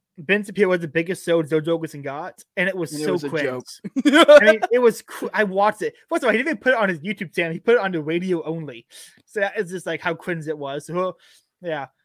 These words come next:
Speaker 1: Uh, also, I like this one over here. I like Caleb. He makes the mo-, one of the most compelling cases for G O P strategy.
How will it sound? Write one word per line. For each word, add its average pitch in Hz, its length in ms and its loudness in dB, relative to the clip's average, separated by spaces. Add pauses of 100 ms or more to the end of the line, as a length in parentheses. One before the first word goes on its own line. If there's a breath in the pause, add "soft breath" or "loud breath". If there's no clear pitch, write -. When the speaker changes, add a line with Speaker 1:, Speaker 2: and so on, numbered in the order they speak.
(180)
Speaker 1:
Uh, 180 120 -14
also, 208 220 -2
I 175 80 -2
like 196 160 2
this 180 160 -10
one 160 140 -2
over 151 120 -6
here. 160 160 -4
I 160 80 0
like 175 200 -2
Caleb. 180 280 -6
He 165 60 -6
makes 160 220 -8
the 143 240 -4
mo-, 160 240 -4
one 175 100 -6
of 180 60 -4
the 180 40 -4
most 170 120 -6
compelling 175 320 -10
cases 175 260 -8
for 151 80 -10
G 151 160 -8
O 170 60 -6
P 170 160 -12
strategy. 160 440 -8